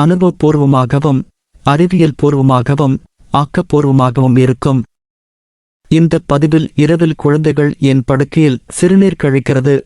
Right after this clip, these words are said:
அதை எப்படி சரி செய்வது என்பதை பற்றியது. படுக்கையில் சிறுநீர் கழிப்பதை ஆங்கில மருத்துவம் என்யூரிசிஸ் என்று அழைக்கின்றனர். குழந்தைகளில் படுக்கையில் சிறுநீர் கழிப்பதற்கான காரணங்களை இனி பார்ப்போம்.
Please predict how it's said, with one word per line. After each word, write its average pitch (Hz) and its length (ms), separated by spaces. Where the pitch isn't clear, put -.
அதை 131 320
எப்படி 160 400
சரி 135 240
செய்வது 131 440
என்பதை 123 420
பற்றியது. 131 600
படுக்கையில் 160 600
சிறுநீர் 175 540
கழிப்பதை 135 600
ஆங்கில 156 440
மருத்துவம் 131 600
என்யூரிசிஸ் 143 720
என்று 135 320
அழைக்கின்றனர். 131 760
குழந்தைகளில் 170 760
படுக்கையில் 151 600
சிறுநீர் 175 520
கழிப்பதற்கான 135 840
காரணங்களை 135 720
இனி 147 240
பார்ப்போம். 139 560